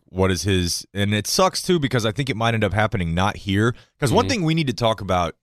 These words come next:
Speaker 1: going
Speaker 2: His
Speaker 1: forward is
Speaker 2: extension possibility?
Speaker 1: they have to make sure that they keep Finney Smith and Kleba.
Speaker 2: Yeah.
Speaker 1: And they're both, I think both restricted.
Speaker 2: Both
Speaker 1: One of them might
Speaker 2: restricted.
Speaker 1: be, but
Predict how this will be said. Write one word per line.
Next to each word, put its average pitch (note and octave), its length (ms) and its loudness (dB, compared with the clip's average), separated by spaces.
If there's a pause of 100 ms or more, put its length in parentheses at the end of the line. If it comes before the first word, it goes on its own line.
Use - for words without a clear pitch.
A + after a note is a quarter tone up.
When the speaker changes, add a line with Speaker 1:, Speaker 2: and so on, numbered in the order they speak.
(360)
Speaker 1:
going A2 220 0
Speaker 2:
His G2+ 100 -6
Speaker 1:
forward A2+ 240 4
is F2+ 240 0
Speaker 2:
extension A#2+ 600 -4
possibility? C3+ 560 -8
Speaker 1:
they B2+ 220 2
have D#3+ 580 -2
to D#3 100 -4
make D3 240 0
sure F2+ 460 -2 (320)
that F2 120 -16
they F#2+ 140 -2
keep - 300 -6
Finney A2+ 200 -2
Smith G2 380 -2
and F#2 100 -8
Kleba. E2 380 -8 (360)
Speaker 2:
Yeah. F#2+ 260 0
Speaker 1:
And F2+ 80 -2
they're G2 80 4
both, B2 440 0 (1000)
I - 20 -20
think - 200 -4
both C3+ 260 2
restricted. F#2+ 360 -4
Speaker 2:
Both A#2 140 0
Speaker 1:
One - 100 2
of C#3 60 4
them B2+ 100 0
might A#2+ 160 2
Speaker 2:
restricted. G2 360 0
Speaker 1:
be, F2+ 40 -20
but G#2+ 280 -2